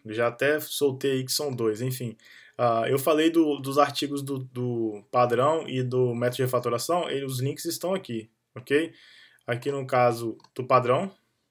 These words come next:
e aqui do método de refatoração, certo? Então vamos ao código, os métodos template, né? Ou no caso candidatos a mét-,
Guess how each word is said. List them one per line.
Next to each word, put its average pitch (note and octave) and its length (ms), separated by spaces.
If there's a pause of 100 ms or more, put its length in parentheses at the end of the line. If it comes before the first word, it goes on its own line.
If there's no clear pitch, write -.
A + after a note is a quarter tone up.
(340)
e C3 100
aqui C#3+ 500 (800)
do B2+ 180
método C3 360
de C3 60
refatoração, C3+ 680 (260)
certo? B2+ 520
Então D3 280
vamos C3+ 280
ao D3 160
código, F3+ 440
os D3 80
métodos D#3 300
template, F3 680
né? C#3+ 280
Ou C#3 360 (380)
no C3 140
caso B2+ 420
candidatos D3+ 680
a D3+ 80
mét-, C3 260